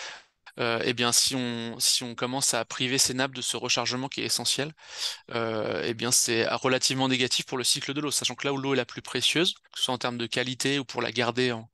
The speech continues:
en quantité sur un territoire, c'est dans les nappes phréatiques et aussi dans les nappes d'accompagnement des cours d'eau.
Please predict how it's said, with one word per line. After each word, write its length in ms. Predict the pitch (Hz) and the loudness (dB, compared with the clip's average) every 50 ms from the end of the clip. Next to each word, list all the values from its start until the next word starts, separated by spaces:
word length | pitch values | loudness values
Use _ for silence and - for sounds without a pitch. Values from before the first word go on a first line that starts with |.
| - - - - - - | -20 -18 -16 -16 -10 -6
en 120 | - 120 | -6 -4
quantité 460 | - - 135 131 - - - - 156 147 | -2 0 0 2 2 2 4 4 6 6
sur 180 | - - 120 | 4 4 2
un 80 | 123 120 | 0 0
territoire, 500 | - - 113 113 110 - 139 151 160 - _ - - - - | 0 -2 -2 -2 -2 -2 -2 -2 -2 -4 _ -20 -20 -10 -4
c'est 160 | - - - 127 | -2 -2 0 0
dans 100 | 123 123 | 0 0
les 80 | 127 | 0
nappes 160 | 131 135 - | 0 0 -2
phréatiques 480 | - - 135 123 - - 160 156 - - - | -2 -2 -2 0 0 -2 -2 -4 -6 -6 -2
et 80 | - 127 | -2 0
aussi 180 | 120 - - | 2 2 2
dans 80 | 151 151 | 2 2
les 100 | 127 117 | 0 2
nappes 220 | 117 131 131 131 | 2 0 2 2
d'accompagnement 580 | 139 135 - 147 135 - 139 135 135 131 131 135 | 0 0 0 -2 -4 -2 -2 -2 -2 -2 -2 -4
des 120 | 135 131 | -4 -6
cours 320 | - - - - - 127 127 | -8 -10 -12 -6 -4 -4 -4
d'eau. 120 | 117 - | -4 -8